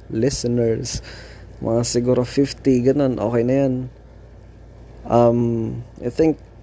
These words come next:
maganda kung mag-start na akong, start ko na yung community nito. O, di ba? Tingnan mo. Natuto akong mag-build kahit paano ng community. Pero pag ito, umabot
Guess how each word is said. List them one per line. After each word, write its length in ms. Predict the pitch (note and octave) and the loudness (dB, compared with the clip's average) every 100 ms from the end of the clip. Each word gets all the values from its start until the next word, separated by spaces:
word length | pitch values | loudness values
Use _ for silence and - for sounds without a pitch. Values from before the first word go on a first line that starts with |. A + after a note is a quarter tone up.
| - - - - - | -20 -20 -20 -20 -8
maganda 400 | A#2+ B2+ B2+ B2+ | -2 2 4 2
kung 560 | B2 B2 A#2+ A#2 A2 A#2 | 0 0 0 0 -2 -6
mag-start 400 | - - A2+ A2 - | -8 -2 -2 -2 -2
na 160 | A2+ | -2
akong, 480 | G#2+ A2+ A2+ A#2+ B2+ - - - - - - - - - - - - - | -2 -4 -6 -8 -10 -12 -20 -20 -20 -20 -20 -20 -20 -20 -20 -20 -4 0
start 320 | - C3 B2+ | 4 4 4
ko 80 | D3 | 2
na 160 | C3+ | 2
yung 80 | C3+ | 2
community 560 | C3+ C3 B2+ C3 C3 B2+ | 0 2 2 2 2 0
nito. 400 | A#2 F#2 F#2+ - | 0 -2 -4 -6
O, 240 | - A#2 | 0 2
di 80 | A#2 | 2
ba? 160 | G#2+ G2 | 0 -4
Tingnan 320 | A2 G#2 G#2 | -4 -4 -4
mo. 80 | A#2 - - - - - - | -6 -10 -20 -20 -20 -16 -6
Natuto 320 | B2+ C#3 C#3+ | 2 6 6
akong 320 | D#3+ D3 D3+ | 4 2 2
mag-build 400 | C3+ B2+ C3+ A#2+ | 4 4 4 4
kahit 240 | C3 B2 A#2+ | 0 0 0
paano 320 | A2+ A2+ A#2+ | -4 -2 -2
ng 160 | A#2+ A#2 | -4 -4
community. 400 | A#2+ A#2 A#2 B2 | -4 -4 -4 0
Pero 320 | D3 D3+ D#3+ | 4 4 4
pag 160 | D#3 | 0
ito, 720 | - C#3+ - D3+ C3+ B2 C3 C3+ - - - - - | 0 -2 2 4 4 4 0 -6 -18 -20 -20 -20 -10
umabot 480 | B2+ B2+ B2+ B2+ | -4 0 0 0